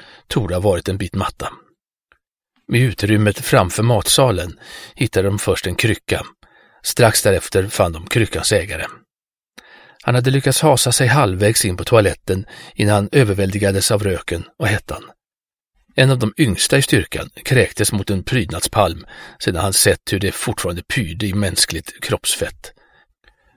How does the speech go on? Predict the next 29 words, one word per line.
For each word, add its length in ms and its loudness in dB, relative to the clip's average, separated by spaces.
Nu 100 4
var 160 4
inte 140 -2
hettan 320 0
lika 340 -4
överväldigande 800 0
som 180 -2
innan, 380 0
då 80 -2
vattenånga, 720 0
het 360 0
som 220 0
om 160 0
den 180 -2
kom 260 0
från 240 -4
stenarna 540 0
i 80 -2
ett 120 -8
bastuaggregat, 800 0
fått 280 -2
det 100 2
att 260 -6
svida 380 0
i 40 2
ansiktsskinnet. 680 -4
Några 200 6
minuter 300 2
senare 520 4